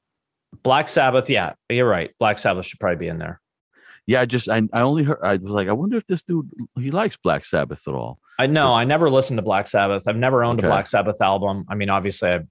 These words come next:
Speaker 1: familiar with them, but I've never owned
Speaker 2: Yeah.
Speaker 1: their album. It was too, I mean, I was already listening to, like, Sepultura before I really ever heard them. So I was like,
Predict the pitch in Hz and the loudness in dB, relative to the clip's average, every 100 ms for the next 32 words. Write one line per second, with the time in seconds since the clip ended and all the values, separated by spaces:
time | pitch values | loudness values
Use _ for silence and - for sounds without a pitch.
0 | _ - 98 101 92 85 - 80 80 92 | _ -8 -4 -2 -2 -4 -6 -8 -4 -4
1 | 92 101 101 98 78 95 92 92 104 - | -2 -2 -2 0 0 0 0 -2 -4 0
2 | 131 120 - - - 123 135 139 170 170 | 0 0 -6 -16 -4 0 2 2 2 4
3 | 151 127 131 135 120 107 107 123 104 104 | 4 2 2 0 0 0 0 -2 -2 -2
4 | 104 104 107 101 - 107 101 95 - _ | 2 2 2 -2 -2 0 2 0 -4 _
5 | _ _ - 104 110 107 104 101 95 - | _ _ -6 -2 0 2 0 0 -2 -4
6 | _ _ - 107 107 110 123 127 123 117 | _ _ -6 -2 0 2 0 0 0 2
7 | 95 90 90 95 85 | 2 0 -2 -2 -2